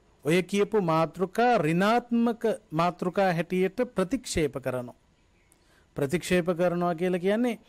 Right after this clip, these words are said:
ඒවා මෙනෙහි නොකළ යුතුයි. ඒවා හිතට වැඩිය ගත යුතු වෙන්නේ නෑ.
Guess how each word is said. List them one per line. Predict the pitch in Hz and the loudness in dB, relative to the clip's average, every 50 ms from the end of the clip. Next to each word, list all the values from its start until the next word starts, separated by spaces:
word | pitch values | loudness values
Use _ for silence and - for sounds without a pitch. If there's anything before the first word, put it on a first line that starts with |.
| _ _ - - _ _ | _ _ -20 -20 _ _
ඒවා | - 143 151 170 180 196 196 233 240 240 | -2 0 2 2 2 2 2 2 2 2
මෙනෙහි | 226 180 165 170 180 208 220 233 247 | 2 2 0 0 2 2 2 2 2
නොකළ | 254 220 175 170 - - 247 240 240 | 2 2 0 0 0 0 2 2 4
යුතුයි. | 226 202 185 160 - 175 156 139 120 - - _ | 2 2 0 -2 0 -2 -2 -2 -4 -6 -12 _
ඒවා | - 143 156 175 180 185 214 220 233 | -2 0 2 2 2 4 4 4 4
හිතට | 214 165 160 160 160 - 208 208 202 - 233 233 | 2 2 0 -2 -2 0 0 0 0 2 2 2
වැඩිය | 220 180 165 165 165 208 220 233 233 | 4 2 2 0 0 0 0 0 0
ගත | 180 151 175 170 170 - - 226 233 220 - - _ _ _ _ - | 0 0 0 0 0 2 2 2 2 0 -2 -8 _ _ _ _ -2
යුතු | 175 190 180 240 240 | -2 0 0 2 2
වෙන්නේ | 226 214 208 202 214 226 220 | 4 4 4 4 2 0 0
නෑ. | 202 208 214 202 | 0 0 0 -2